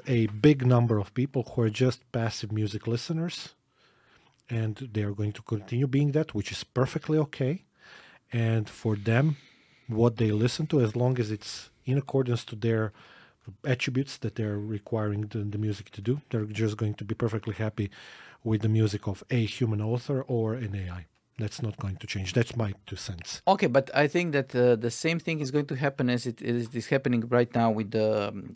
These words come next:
Speaker 2: uh, vinyls and the records and whatever, the sets, uh,
Speaker 1: But
Speaker 2: if you
Speaker 1: vinyls have come back like crazy.
Speaker 2: Yes, but if you are able to buy a vinyl, uh, that is a normal vinyl of a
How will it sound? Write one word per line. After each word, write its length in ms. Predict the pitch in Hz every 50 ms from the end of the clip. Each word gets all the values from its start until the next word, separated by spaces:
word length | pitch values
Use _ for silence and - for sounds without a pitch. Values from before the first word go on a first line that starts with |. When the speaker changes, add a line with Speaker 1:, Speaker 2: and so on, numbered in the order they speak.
| - -
Speaker 2:
uh, 400 | - 101 101 101 101 101 104 107
vinyls 640 | 107 120 123 131 131 123 117 113 113 - - - -
and 300 | 76 101 104 101 98 98
the 1300 | 107 104 107 107 104 104 104 104 107 104 104 104 101 101 101 101 98 98 98 92 90 90 90 87 - - - 98 -
records 680 | 98 107 117 120 113 - - 110 104 101 - - -
and 320 | 101 98 95 95 90 90
whatever, 600 | 92 95 107 104 - - 120 117 110 101 104 101 90
the 160 | 85 95 95
sets, 640 | - - - - 113 110 107 - - - - - 104
uh, 440 | 98 95 95 95 92 92 92 92 - _ - - - - - - - - - - - - _ -
Speaker 1:
But 160 | - - - 127
Speaker 2:
if 0 |
you 180 | 123 127 123
Speaker 1:
vinyls 220 | 117 107 - - -
have 140 | 110 - -
come 180 | - 110 107
back 280 | 107 113 107 107 - - - - - -
like 160 | 92 92 - _ _ _
crazy. 600 | - - - 98 98 101 98 95 92 92 95 90 _ _ _ -
Speaker 2:
Yes, 560 | 131 131 123 117 151 190 214 196 - - - -
but 240 | - 123 - - - -
if 140 | 143 143 -
you 100 | 190 180
are 80 | 151
able 240 | 147 170 185 190 147
to 100 | - 135
buy 440 | 123 113 135 131 135 127 117 98 - -
a 140 | 98 101 98
vinyl, 460 | 117 123 127 117 113 104 101 92 - -
uh, 220 | 95 98 95 95
that 260 | 92 87 101 95 - 101
is 300 | 92 - - - - - -
a 260 | 87 92 87 87 92
normal 340 | 101 107 123 120 110 104 98
vinyl 380 | 101 98 98 92 90 87 87 - _ - -
of 180 | 90 - -
a 120 | 92 80